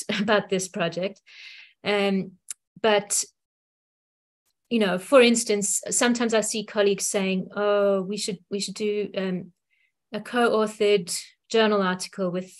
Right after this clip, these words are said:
with young people." And that's a good idea, but it actually takes a whole lot of time and effort, and they don't necessarily care <laughs> in the same way that we do.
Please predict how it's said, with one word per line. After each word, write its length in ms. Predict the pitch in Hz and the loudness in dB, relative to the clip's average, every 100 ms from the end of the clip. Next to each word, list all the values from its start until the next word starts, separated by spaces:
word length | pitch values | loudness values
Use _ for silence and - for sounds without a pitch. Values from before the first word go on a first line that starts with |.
| - | -14
with 300 | - 185 185 | -10 -10 -6
young 220 | 185 185 | -4 -4
people." 480 | 180 180 170 - - _ _ _ _ _ - | -4 -10 -12 -14 -14 _ _ _ _ _ -4
And 100 | 214 | -2
that's 380 | 233 233 - - _ _ _ _ _ | 0 -2 -6 -8 _ _ _ _ _
a 80 | 208 | -6
good 320 | 196 285 320 - - | -2 0 0 -2 0
idea, 560 | 220 220 277 214 175 175 | 2 4 4 4 4 0
but 140 | 196 | -2
it 100 | 190 214 | -2 -6
actually 300 | 262 - 320 | -6 -6 -8
takes 320 | - 240 220 | -6 -6 -6
a 60 | 190 - | -10 -6
whole 320 | 269 277 294 285 | 2 4 4 4
lot 160 | 240 | 2
of 140 | 233 233 | 2 -2
time 340 | - 202 196 | -4 -2 0
and 140 | 185 | -2
effort, 600 | 185 185 175 175 185 - - _ _ _ _ _ _ - | -4 -6 -2 0 -2 -8 -16 _ _ _ _ _ _ -4
and 120 | 220 | 0
they 120 | 240 | 2
don't 340 | 240 294 214 - | 6 4 4 0
necessarily 880 | 269 262 - 269 254 254 254 247 - | -2 -2 2 4 6 4 0 -4 -8
care 400 | - 262 269 170 170 - _ | -14 -6 -2 0 -2 -6 _
<laughs> 280 | _ _ - | _ _ -2
in 140 | 233 | 0
the 80 | 208 | 0
same 320 | 196 196 185 | 0 0 0
way 200 | 185 170 170 | 0 -2 -2
that 160 | 190 190 | -2 0
we 160 | 190 | -4
do. 280 | 180 - | -4 -10